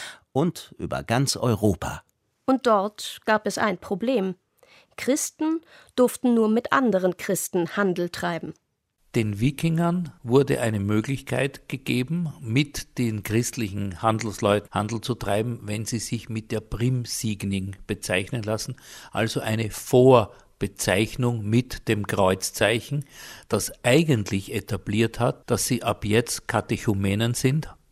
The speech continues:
Speaker 3: also Bewerber um die Taufe,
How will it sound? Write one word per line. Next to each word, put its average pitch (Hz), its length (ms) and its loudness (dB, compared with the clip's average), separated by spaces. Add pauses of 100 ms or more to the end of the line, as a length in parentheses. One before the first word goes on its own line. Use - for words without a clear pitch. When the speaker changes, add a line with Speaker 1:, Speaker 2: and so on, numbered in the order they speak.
Speaker 3:
also 104 300 -4 (800)
Bewerber 107 720 4
um 113 220 0
die 107 200 -2
Taufe, 101 640 2